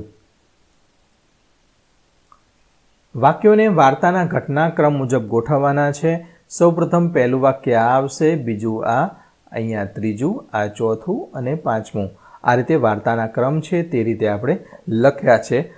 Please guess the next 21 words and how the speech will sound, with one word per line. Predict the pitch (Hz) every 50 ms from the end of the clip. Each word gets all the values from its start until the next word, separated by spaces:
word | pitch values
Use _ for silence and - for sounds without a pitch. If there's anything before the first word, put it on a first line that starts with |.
| - -
અને | - 131 131 135 135 - _ _
તે | - 196 208 226 220
મુજબ | 185 151 135 113 120 120 117 117
અહીંયા | 117 117 117 117 117 113
જે | 107 104 113 110
ક્રમ | 110 - 147 143 165 190 190 185
આવે, | 175 143 127 113 107 107 104 - - - -
એક | 156 170 180 175
નંબરનું | 151 120 113 110 110 110 107 104
વાક્ય | 104 101 98 - - 107
એક | 101 - - - 135 147 147
નંબરમાં, | 156 139 127 120 120 110 107 107 107 107 107
બે | 113 120 123 120
નંબરનું | 113 107 104 104 101 101 101 104 101 98 101
બીજી | 113 113 123 147 143
લાઇનમાં, | 135 131 131 131 131 131 135 135 - - - - - _ _ _ _ - - _ _ _ _ _ _ -
આ | 147 143
રીતે | 123 117 104 120 113
તમારે | - 110 104 104 107 135 214 285 - - - -
લખવાનું | - 117 110 - - 104 107 104 101 101
છે. | 98 - - 101